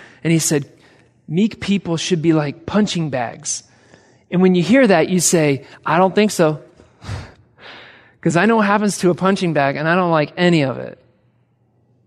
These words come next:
You get all up, tie bow on that thing.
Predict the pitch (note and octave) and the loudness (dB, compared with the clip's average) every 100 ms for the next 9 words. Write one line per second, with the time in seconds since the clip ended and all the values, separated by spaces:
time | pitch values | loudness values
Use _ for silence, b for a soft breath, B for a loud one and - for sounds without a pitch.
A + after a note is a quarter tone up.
0 | _ _ _ _ - D#3 E3 D#3+ D#3+ D#3 | _ _ _ _ -6 -2 0 2 0 -2
1 | E3+ D#3+ D3+ D#3 E3 D#3+ D#3+ D3+ D#3 D#3+ | -2 0 2 2 2 2 0 -2 -4 -4
2 | E3 D#3+ | -6 -10